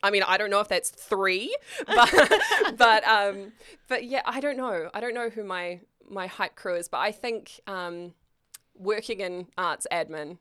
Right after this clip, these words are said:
myself, I'm like, "Okay, well, I'm gonna take off my, like, little nervous creature, uh, hat and,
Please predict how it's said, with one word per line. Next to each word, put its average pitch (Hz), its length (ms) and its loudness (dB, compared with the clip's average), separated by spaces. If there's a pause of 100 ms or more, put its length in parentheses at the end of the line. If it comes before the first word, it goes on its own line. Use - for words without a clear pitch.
myself, 175 480 -4
I'm 196 120 -6
like, 175 180 -6
"Okay, 208 340 -6
well, 170 200 -4
I'm 190 140 -4
gonna 175 300 -4 (300)
take 220 260 -4
off 208 220 -4
my, 180 280 -2
like, 165 260 -10
little 185 340 -8
nervous 180 720 -2 (260)
creature, 185 640 0 (380)
uh, 170 300 0
hat - 500 -4 (100)
and, 170 460 -4